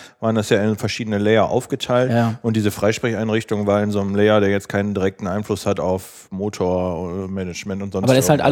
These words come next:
Speaker 2: alles ein Bussystem und wenn du was halt, wenn du dich selber an den Bus dran klemmst und da was reinschreist, kann halt passieren, dass auch irgendeiner drauf hört.
Speaker 1: <laughs>
Speaker 2: Und dass das natürlich dann doch vielleicht so ein bisschen gefährlicher sein könnte.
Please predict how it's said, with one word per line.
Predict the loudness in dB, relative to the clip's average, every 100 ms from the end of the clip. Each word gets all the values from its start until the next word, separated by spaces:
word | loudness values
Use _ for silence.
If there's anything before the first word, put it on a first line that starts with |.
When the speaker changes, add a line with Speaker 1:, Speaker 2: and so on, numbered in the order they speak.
| 2
Speaker 2:
alles |
ein | 2
Bussystem | 2 2 0 2 2
und | 2
wenn | 2
du | 2
was | 0 -2 -2
halt, | -2 -2 -2
wenn | -4
du | -2
dich | -4 -8 2
selber | 4 4
an | 2
den | 0 0
Bus | -2
dran | -2 -4 0
klemmst | 2 0 -2
und | -4 -2
da | -2
was | 0 0
reinschreist, | -2 -2 0 0 0 -8 -20 -20 -18
kann | 0 2
halt | 4
passieren, | 2 2 2
dass | 2 0
auch | -2 0
irgendeiner | -2 0 2 2
drauf | 2 2
hört. | 2 2 -4 -18 _ _ _
Speaker 1:
<laughs> | -8 -6
Speaker 2:
Und | -4 -2
dass | -2
das | -2 -2
natürlich | 2 4 4
dann | 2 2
doch | 2
vielleicht | 4 6 6 6 4
so | 4 4 4 2 -6 -20 -20 _ _ -4
ein |
bisschen | 0 2
gefährlicher | 0 2 2 2 0 -2
sein | 0 -2
könnte. | -4 -6 -6